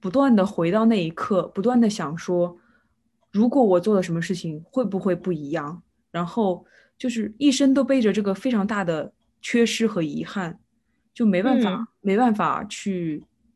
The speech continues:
Speaker 1: 继续自己的生活。
Speaker 2: 我记得他在咨询室里，在咨询师的引导下去回想的时候，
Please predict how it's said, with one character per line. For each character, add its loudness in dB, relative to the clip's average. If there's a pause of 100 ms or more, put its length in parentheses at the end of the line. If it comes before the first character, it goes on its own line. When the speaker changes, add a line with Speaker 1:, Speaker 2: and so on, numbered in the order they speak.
(120)
Speaker 1:
继 2
续 2
自 -4
己 -4
的 -6
生 -4
活。 -10 (760)
Speaker 2:
我 4
记 4
得 6
他 -2
在 2 (100)
咨 -2
询 0
室 0
里， -8
在 -2
咨 -4
询 -2
师 -2
的 2
引 -4
导 -6
下 -8
去 -6
回 2
想 2
的 -4
时 2
候， -4